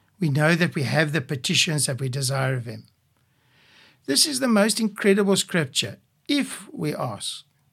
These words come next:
So we must ask first. Anything. So that is anything. Anything that we can ask. But here's the catch. Anything according to his will,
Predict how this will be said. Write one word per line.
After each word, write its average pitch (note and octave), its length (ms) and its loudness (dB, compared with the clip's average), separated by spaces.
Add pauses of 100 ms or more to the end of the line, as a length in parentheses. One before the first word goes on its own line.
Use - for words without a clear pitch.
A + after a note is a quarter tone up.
(120)
So - 220 -2
we F3 180 6
must F3+ 200 6
ask - 300 -4
first. C#3+ 440 -2 (720)
Anything. A3 500 2 (840)
So - 160 2
that F#3 200 8
is F#3+ 240 4
anything. A#3 520 6 (1120)
Anything B3+ 460 4
that D3+ 180 2
we D3+ 100 0
can D#3 180 -2
ask. - 340 -6 (440)
But G3+ 180 -6
here's A3+ 280 2
the A3 80 0
catch. - 580 -8 (640)
Anything G3 460 6
according D#3 500 2
to D3 140 -2
his C3+ 260 0
will, C3+ 280 0